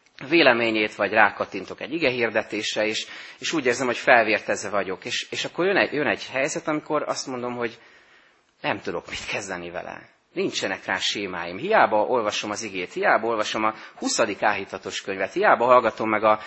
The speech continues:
a legkipróbáltabb testvérem véleményét, nem fog segíteni. Miért? Mert, mert elakadtam, elvesztettem a fonalat. Ez egy lelki szegénység. Szükségem van Istenre, hogy betöltse ezt az űrt, és szükségem van arra, hogy,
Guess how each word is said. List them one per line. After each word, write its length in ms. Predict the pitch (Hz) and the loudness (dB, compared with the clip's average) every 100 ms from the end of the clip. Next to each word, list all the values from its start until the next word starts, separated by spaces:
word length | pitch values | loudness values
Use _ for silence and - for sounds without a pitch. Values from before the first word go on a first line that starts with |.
| - - - | -16 -16 -2
a 80 | |
legkipróbáltabb 880 | 127 175 - 175 127 113 104 104 107 | 2 2 2 -2 0 2 4 4 0
testvérem 520 | - 113 - 110 98 95 | -2 -4 -4 -6 -4 -4
véleményét, 500 | 104 95 95 95 - | -4 -4 -6 -8 -4
nem 140 | 196 | -4
fog 180 | - 107 | -4 -4
segíteni. 580 | - 107 90 - 90 98 | -2 -2 -2 -10 -10 -4
Miért? 280 | 151 107 | -4 -2
Mert, 220 | 120 113 - - - | 0 -2 -2 -20 -16
mert 160 | 117 - | -16 -2
elakadtam, 640 | 170 127 - 95 - 107 | 4 4 4 -2 -2 -2
elvesztettem 600 | 131 110 104 - 110 117 | 2 2 2 -4 -8 -8
a 40 | 117 | -8
fonalat. 580 | - 107 90 85 - _ _ _ _ _ _ _ _ _ | -6 -6 -6 -8 -12 _ _ _ _ _ _ _ _ _
Ez 140 | - | -8
egy 80 | 135 | 0
lelki 320 | 156 123 107 | 6 6 6
szegénység. 600 | 117 - 117 98 92 110 | -2 -2 -2 -2 -4 -6
Szükségem 600 | - - 190 - 175 160 131 | -4 -4 0 2 4 4 4
van 100 | 107 | 0
Istenre, 400 | 110 - 143 139 | -2 -2 0 0
hogy 180 | 139 | -2
betöltse 540 | 131 139 - 107 - 104 | -2 -2 0 -2 0 0
ezt 200 | 101 - | 0 -4
az 140 | 104 | -6
űrt, 260 | 123 143 - | -4 -4 -2
és 300 | 120 - - - _ _ _ - | 0 -2 -6 -14 _ _ _ -14
szükségem 600 | - 170 - 135 110 107 | -4 -2 0 2 2 2
van 120 | 104 | 2
arra, 240 | 113 120 110 | 2 2 2
hogy, 220 | 110 | 0